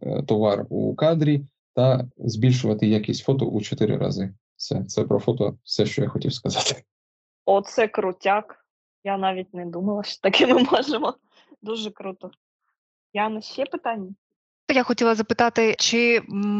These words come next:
Speaker 3: може бути цей інтернет-магазин різних форматів, там, як лендінгова сторінка або багатосторінковий магазин?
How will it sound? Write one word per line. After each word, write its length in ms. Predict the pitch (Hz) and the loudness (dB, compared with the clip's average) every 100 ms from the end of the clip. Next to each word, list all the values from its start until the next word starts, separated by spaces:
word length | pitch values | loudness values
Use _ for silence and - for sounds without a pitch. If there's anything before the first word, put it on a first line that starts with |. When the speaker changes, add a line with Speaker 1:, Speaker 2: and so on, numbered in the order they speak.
| 208 | 0
Speaker 3:
може 520 | 208 214 233 254 240 | 0 0 0 0 0
бути 720 | 202 233 220 220 214 202 - 185 | -2 -4 -2 -2 0 0 0 -2
цей 180 | - 208 | -2 0
інтернет-магазин 720 | 202 208 202 202 185 196 202 | 0 0 0 0 0 0 0
різних 300 | 190 190 190 | -2 -2 -4
форматів, 520 | 190 185 185 196 180 | -2 0 2 2 -2
там, 360 | - 180 175 165 | -2 -2 -2 -6
як 360 | 180 175 165 - | -2 -2 -2 0
лендінгова 840 | 185 214 220 208 196 202 196 196 | 2 2 2 0 0 0 2 0
сторінка 840 | 190 - 185 185 185 185 - 175 - | 0 -4 -2 0 0 0 2 2 2
або 420 | 156 160 165 165 | 0 0 0 0
багатосторінковий 1400 | 160 151 160 170 - 170 160 165 - 208 196 196 196 190 | 0 -2 -4 -8 -8 -6 -6 -4 2 2 2 0 0 0
магазин? 600 | 185 180 175 175 175 | 0 -2 -2 -2 -2